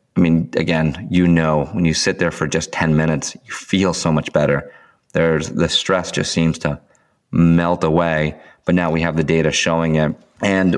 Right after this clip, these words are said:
we're getting more physical data. I was just reviewing a study, and I'm gonna pull up a piece of paper so I can read properly from this for you. This is a study on E F T and gene expression. So I'm gonna read a couple lines.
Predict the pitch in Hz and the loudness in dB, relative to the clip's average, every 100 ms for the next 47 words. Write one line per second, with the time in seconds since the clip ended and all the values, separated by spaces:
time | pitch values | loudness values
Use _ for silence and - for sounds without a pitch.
0 | - 95 95 98 92 90 101 - 82 82 | 0 0 2 2 4 4 2 0 -2 0
1 | 73 78 78 78 78 87 85 - - - | 0 2 2 2 0 -2 -2 -6 -14 -20
2 | - - 95 92 95 90 87 - 90 87 | -20 -4 0 2 4 2 0 0 0 2
3 | 85 85 - - - 85 82 - 90 - | 2 0 -4 -6 -2 0 -2 -4 -4 0
4 | 90 82 - 87 85 80 80 - 80 80 | 0 -2 -2 -2 -2 -2 -4 0 0 2
5 | 85 90 92 87 - 85 85 87 82 78 | 4 4 2 0 -4 -4 -2 0 2 0
6 | 78 _ _ _ _ - 85 82 78 - | -2 _ _ _ _ -4 0 2 0 0
7 | 80 78 78 76 78 - - - _ 90 | 0 2 2 0 -4 -14 -18 -20 _ 0
8 | 95 - 92 87 - 87 85 82 90 82 | 2 2 0 0 -2 0 0 -2 -2 -2
9 | - 90 87 - - 87 - 82 71 90 | 2 2 0 -4 0 0 2 0 2 2
10 | 85 82 78 - - - - 85 76 - | 2 2 0 -4 -6 -4 0 0 0 -2
11 | - - - _ _ _ _ - 82 85 | -2 -2 -4 _ _ _ _ -6 0 0
12 | 82 80 85 82 85 78 78 78 76 73 | 2 2 0 0 -2 0 2 2 0 0
13 | 71 | -4